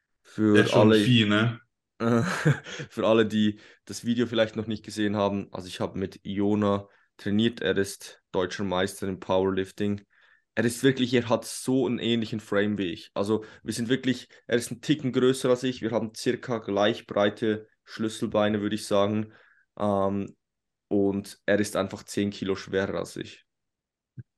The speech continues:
Speaker 2: Alter, ich weiß nicht, Mann, der muss einfach Bodybuilding machen.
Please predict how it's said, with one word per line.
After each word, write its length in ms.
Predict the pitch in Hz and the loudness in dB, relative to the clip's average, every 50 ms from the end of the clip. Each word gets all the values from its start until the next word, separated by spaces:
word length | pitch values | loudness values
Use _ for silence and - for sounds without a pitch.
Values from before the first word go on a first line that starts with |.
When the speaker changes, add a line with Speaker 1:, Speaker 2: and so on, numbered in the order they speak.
| _ _ _ _ _ _ _ _ _ _ _ _ _ _ _ _ _ _ _ _ _ _ _ _ _ _ - | _ _ _ _ _ _ _ _ _ _ _ _ _ _ _ _ _ _ _ _ _ _ _ _ _ _ -4
Speaker 2:
Alter, 280 | 98 101 101 - 92 | -2 -2 -2 -2 -2
ich 60 | 98 | 0
weiß 260 | 113 113 110 107 - 117 | 2 2 2 2 2 0
nicht, 240 | 113 110 - - | 0 0 -2 -4
Mann, 220 | 107 104 104 104 101 | -2 0 2 4 4
der 140 | 107 107 107 | 4 4 4
muss 200 | 110 104 107 113 | 2 2 2 0
einfach 320 | 110 104 104 104 101 - | 0 0 -2 -6 -8 -6
Bodybuilding 580 | - 107 110 107 107 101 104 101 101 98 101 101 | -2 -2 0 0 2 2 2 2 4 4 4 2
machen. 400 | 98 101 101 - - 104 104 | 2 0 -2 -4 -10 -12 -12